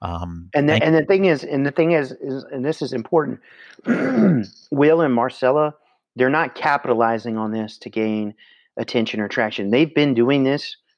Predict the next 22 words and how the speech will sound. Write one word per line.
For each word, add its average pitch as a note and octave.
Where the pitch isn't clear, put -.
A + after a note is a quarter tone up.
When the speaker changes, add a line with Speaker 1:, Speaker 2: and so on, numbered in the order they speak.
Speaker 2:
for F#2+
first C3+
responders C3
since A#2
they C3
left A#2+
the A#2
department A#2
Speaker 1:
Yeah. C3+
Speaker 2:
because A#2+
it's, A#2
it's -
a A#2
part B2+
of, A#2+
they're A#2+
a A#2+
part C3
of -
the A2
family. B2
They've, A#2+